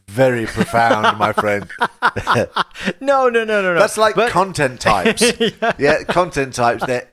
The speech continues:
Speaker 1: interested enough to be there, but, you know, not many people realize that they are there.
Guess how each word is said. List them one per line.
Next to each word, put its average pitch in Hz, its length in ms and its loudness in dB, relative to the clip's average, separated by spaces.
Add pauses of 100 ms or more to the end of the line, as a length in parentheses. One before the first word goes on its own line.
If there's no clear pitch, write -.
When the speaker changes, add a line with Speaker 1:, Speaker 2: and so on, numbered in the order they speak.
Speaker 1:
interested 165 640 -2
enough 143 380 -2 (380)
to 143 200 -2 (160)
be 143 260 2
there, 95 580 -2 (460)
but, 120 240 -2
you 123 140 -6
know, 110 180 0
not 120 280 -4
many 117 280 -2
people 110 320 -6
realize 104 520 0
that 101 140 -6
they 101 160 -2
are 101 240 2
there. 80 340 -8